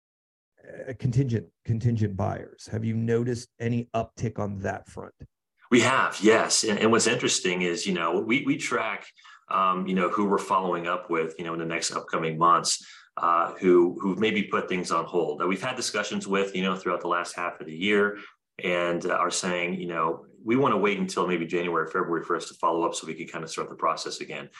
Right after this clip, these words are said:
Speaker 2: We're at a record number of follow-ups for January and February for people who are like, "We're waiting until after the new year to start things." <laughs> So it, that might be indicative of where we're heading, you know, that things are really gonna be picking up after the new year, even more than they, they have been over the past couple of weeks.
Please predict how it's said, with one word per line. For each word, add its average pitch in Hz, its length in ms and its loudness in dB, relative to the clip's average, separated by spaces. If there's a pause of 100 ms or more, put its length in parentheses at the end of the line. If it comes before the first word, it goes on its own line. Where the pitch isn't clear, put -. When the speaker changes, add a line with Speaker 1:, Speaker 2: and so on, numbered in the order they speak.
(180)
Speaker 2:
We're 135 100 4
at 139 60 2
a 123 40 4
record 107 440 2
number 95 320 8
of - 120 2
follow-ups 82 600 4
for 85 120 -4
January 87 400 0
and - 80 -10
February 90 400 2
for 90 120 0
people 92 260 -2
who 92 100 0
are 90 100 2
like, 85 300 0 (340)
"We're 143 140 -2
waiting 135 280 0
until 113 240 0
after 104 240 -2
the 95 100 0
new 95 140 2
year 90 200 2
to 82 80 -4
start 82 340 -2
things." 78 400 -8
<laughs> 165 100 -4
So 135 560 -2 (220)
it, 139 220 2
that 139 140 2
might 135 200 4
be 123 100 6
indicative 110 480 4
of 101 180 0
where 117 220 4
we're 107 160 0
heading, 113 260 -4
you 87 120 0
know, 92 120 2
that 92 160 -2
things 101 220 -2
are 92 40 2
really 92 180 4
gonna 90 120 -2
be 82 100 -2
picking - 280 -8
up 101 180 -4
after 82 220 -2
the 82 60 -2
new 82 160 -2
year, 82 180 0
even 85 220 -4
more 87 260 2
than 85 160 -2
they, 82 160 -4
they 87 140 -4
have 90 260 -4
been 82 100 -4
over 80 100 -4
the 80 120 -18
past 82 180 -2
couple - 180 -6
of 78 40 -10
weeks. 90 280 2